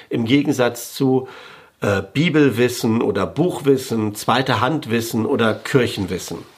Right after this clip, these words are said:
also Erfahrungswissen. Die meiste organisierte Religion hält uns eher davon ab, diesem mystischen Pfad zu folgen. Sie sagt uns, wir müssten eher äußeren Autoritäten glauben,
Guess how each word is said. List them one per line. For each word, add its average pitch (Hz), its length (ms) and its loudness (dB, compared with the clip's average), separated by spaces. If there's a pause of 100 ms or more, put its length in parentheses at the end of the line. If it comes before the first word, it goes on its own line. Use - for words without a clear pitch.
(120)
also 107 260 0
Erfahrungswissen. 95 920 -2 (2000)
Die 123 60 4
meiste 123 500 2
organisierte 110 640 2
Religion 107 420 0
hält 113 280 -2
uns - 300 -6
eher 160 300 4
davon 135 460 0
ab, 120 260 -2
diesem 110 300 -2
mystischen 113 500 -2
Pfad 95 360 -4
zu 101 120 -8
folgen. 110 420 -4
Sie 113 140 -6
sagt 127 360 0
uns, 117 260 0 (280)
wir 120 140 4
müssten 127 320 2
eher 110 480 0
äußeren 117 440 2
Autoritäten 98 760 -4
glauben, 92 460 -4